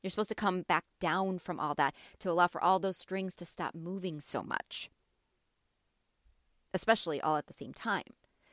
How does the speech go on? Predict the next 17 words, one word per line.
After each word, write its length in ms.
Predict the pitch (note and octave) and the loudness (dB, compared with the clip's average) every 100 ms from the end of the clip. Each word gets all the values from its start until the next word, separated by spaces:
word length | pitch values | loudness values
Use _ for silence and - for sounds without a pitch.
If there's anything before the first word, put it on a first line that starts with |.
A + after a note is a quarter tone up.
| _ - - | _ -20 -10
So 580 | - - - B3+ G3+ - | -2 2 6 8 8 6
it's 160 | G#3 | 0
so 360 | - - G#3 G#3 | -2 0 0 0
important 800 | - G3 - - B3+ - E3 E3 - | -2 -8 -10 -2 -2 -2 -8 -8 -14
to 80 | - | -6
get 140 | G#3 | -2
aware 440 | E3 E3+ A3+ C#4 C#4 | 0 0 2 2 2
of 220 | E3 D#3+ - _ - | 4 2 0 _ -14
what 280 | E3+ A3 - | -4 -2 0
your 120 | B3 | -2
emotional 560 | G#3+ G3+ G3+ G3 F#3 - | 0 -2 -2 -4 -6 -4
state 480 | - - A3+ A#3+ - | -4 0 0 -2 0
is 320 | D#3+ D#3 D3+ - _ _ _ _ _ _ | 0 2 -2 -10 _ _ _ _ _ _
throughout 300 | - E4 D#4+ | 2 4 4
the 60 | D4 | 2
day, 520 | B3 E4+ C#4 - - - | 0 0 0 -4 -14 -8
checking 400 | - D#4+ E4 | -6 -4 -6